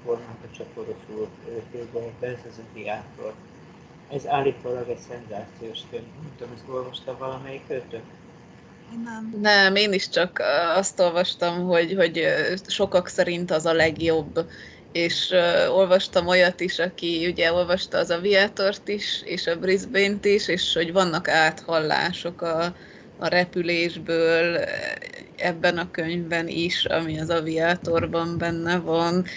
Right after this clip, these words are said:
Speaker 3: és az, az úgy fölkeltette az érdeklődésem.
Speaker 2: Mondjuk akkor érdekes, hogy ugye azért,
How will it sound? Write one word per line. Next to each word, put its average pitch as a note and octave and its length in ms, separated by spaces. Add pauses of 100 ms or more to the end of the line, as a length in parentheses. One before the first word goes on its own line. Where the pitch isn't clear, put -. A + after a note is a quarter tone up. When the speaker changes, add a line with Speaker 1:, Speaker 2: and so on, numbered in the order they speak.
(100)
Speaker 3:
és - 80
az, F3+ 160
az F#3 140
úgy F3+ 140
fölkeltette E3+ 680
az E3 120
érdeklődésem. D#3+ 1200 (1900)
Speaker 2:
Mondjuk - 220
akkor B3 240
érdekes, F#3+ 600
hogy F#3+ 140 (200)
ugye G3 120
azért, F#3+ 340